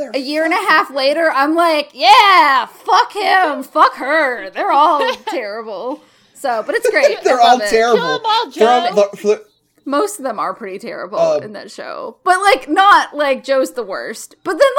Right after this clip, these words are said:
Speaker 1: like,
Speaker 3: Yeah, Joe's
Speaker 1: you've,
Speaker 3: the worst.
Speaker 1: I, they make him sympathetic in a, a little bit because, like, he does have humanity. But I'm like, "That does not excuse what you do, sir." But
Speaker 3: Exactly.
Speaker 1: you need a, a really good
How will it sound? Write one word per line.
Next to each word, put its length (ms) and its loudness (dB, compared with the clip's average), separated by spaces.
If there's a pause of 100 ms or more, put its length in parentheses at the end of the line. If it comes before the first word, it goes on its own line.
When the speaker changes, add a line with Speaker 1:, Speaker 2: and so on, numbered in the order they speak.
(120)
Speaker 1:
like, 100 -2
Speaker 3:
Yeah, 120 -14
Joe's 160 -6 (120)
Speaker 1:
you've, 80 -18
Speaker 3:
the 80 -20
worst. 180 -4
Speaker 1:
I, 140 -8 (180)
they 140 0
make 240 0
him 240 -6
sympathetic 800 -6
in 100 0
a, 240 -6
a 80 -4
little 400 0
bit 240 -2
because, 340 -4
like, 180 -6
he 160 -10
does 320 -4
have 100 -6
humanity. 880 -8 (220)
But 80 -2
I'm 60 -2
like, 180 -4
"That 180 0
does 160 -4
not 160 -4
excuse 400 -16
what 120 -14
you 100 -14
do, 180 -14
sir." 380 -10
But 440 -2 (280)
Speaker 3:
Exactly. 640 -20
Speaker 1:
you 120 -6
need 160 -2
a, 120 -6 (480)
a 100 -8
really 420 -6
good 340 -10